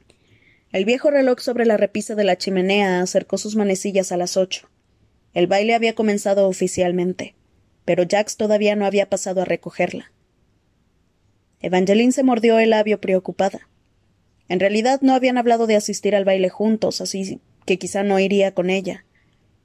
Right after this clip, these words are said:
¿Pensaría acompañar a una de las Darling? Esa idea no le gustaba nada. ¿Se habría quedado dormido? Lucía cansado cuando se la encontró en su cama.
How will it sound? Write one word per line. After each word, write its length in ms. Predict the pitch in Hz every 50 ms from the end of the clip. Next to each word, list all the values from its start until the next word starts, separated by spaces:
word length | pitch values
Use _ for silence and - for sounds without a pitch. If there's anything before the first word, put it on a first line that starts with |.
| _ _ _ _
¿Pensaría 460 | _ 185 185 180 - 190 202 214 233 247
acompañar 500 | 247 - 233 208 214 202 208 202 214 220
a 60 | 214
una 180 | 208 208 214
de 80 | 202 202
las 220 | 185 180 180 -
Darling? 400 | - 185 180 185 208 226 269 302 - - _ _ _ _ _ _ _ _ _ _ _ _ _ _ _ _ _ _
Esa 240 | - 190 - 269 269
idea 220 | 254 226 214 208
no 100 | 208 202
le 80 | 196 190
gustaba 380 | 180 180 - - 190 175 180
nada. 360 | 175 175 175 175 208 - - _ _ _ _ _ _ _ _ _ _ _ _ _ _ _ _ _ _ _ _
¿Se 160 | - - 190
habría 220 | 180 190 196 202
quedado 320 | 196 214 202 202 202 202 196
dormido? 480 | 185 180 180 180 185 185 175 190 226 - _ _ _ _ _ _ _ _ _ _ _ _ _ _ _ _ _ _
Lucía 260 | - 185 - 220 220
cansado 420 | 226 285 285 277 - 262 233 240 233
cuando 220 | - 214 214 196
se 140 | - - 180
la 80 | 180 180
encontró 340 | 180 - 180 180 - 190
en 80 | 185 185
su 160 | 180 - 180
cama. 320 | - 180 180 180 180 180